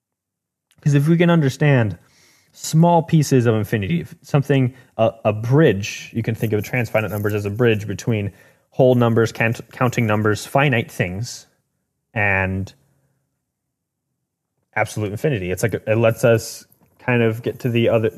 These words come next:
get as close to absolute f-, infinity as possible, and we're taking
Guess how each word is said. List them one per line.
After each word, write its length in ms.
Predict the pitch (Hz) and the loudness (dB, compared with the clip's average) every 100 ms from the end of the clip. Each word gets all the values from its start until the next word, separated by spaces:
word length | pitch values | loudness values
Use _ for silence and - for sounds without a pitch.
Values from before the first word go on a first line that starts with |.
| 120 | 0
get 160 | 131 | 2
as 180 | 131 - | 2 -2
close 280 | - 147 127 | 0 0 2
to 100 | 110 | 0
absolute 400 | 127 - 120 - | -2 0 -2 -2
f-, 160 | - - | -10 -10
infinity 460 | 110 - 123 113 | -8 -2 -2 0
as 100 | 107 | -2
possible, 580 | - 175 151 143 143 135 - - _ - | 0 0 0 2 2 0 -8 -20 _ -4
and 140 | 117 | 0
we're 160 | 110 104 | 2 2
taking 560 | - 110 110 101 - | -2 -6 -6 -8 -10